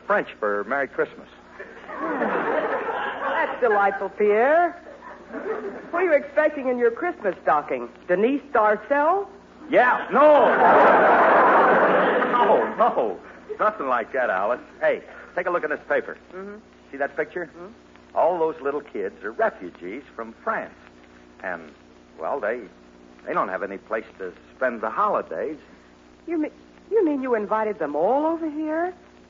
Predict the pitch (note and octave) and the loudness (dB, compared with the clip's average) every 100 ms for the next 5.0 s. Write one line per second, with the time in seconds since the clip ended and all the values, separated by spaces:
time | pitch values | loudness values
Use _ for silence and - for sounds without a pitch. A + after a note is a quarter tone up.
0 | _ F4 B3+ - - C#4 C4+ B3+ B3+ A#3 | _ -10 -10 -14 -10 -6 -4 -6 -8 -8
1 | C4 C4 B3+ B3 D#4 D4+ - - G4 F4 | -8 -8 -8 -6 -8 -10 -14 -8 -6 -4
2 | A#3 F#3 E3 D3+ - E3+ A#2+ B2+ F#2 G2+ | -4 -4 -4 -6 -8 -6 -2 0 -2 -4
3 | A2 F#2+ G#2+ A#2 F2 D2+ D#2 F2+ - C3 | -2 -2 -2 -2 -2 -6 -12 -12 -10 -6
4 | A#2+ D3 - E3+ C#3+ - D#3 - D#2 | -4 -4 2 2 2 0 0 0 -6